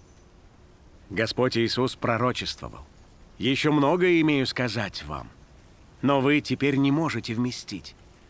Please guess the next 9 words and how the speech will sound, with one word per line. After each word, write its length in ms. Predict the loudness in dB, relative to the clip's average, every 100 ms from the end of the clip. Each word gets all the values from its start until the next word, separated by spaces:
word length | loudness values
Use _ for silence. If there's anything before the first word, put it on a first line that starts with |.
| -20 -20 -20 -20 -12 0
Когда 380 | 0 4 2
же 160 | 2 0
приидет 520 | 2 2 4 2 2
Он, 400 | 2 2 2 0
Дух 260 | -2 -4 -4
истины, 420 | -6 -4 -6 -6 -4
то 120 | 0
наставит 580 | 2 2 0 0 0 -2
вас 320 | -4 -6 -6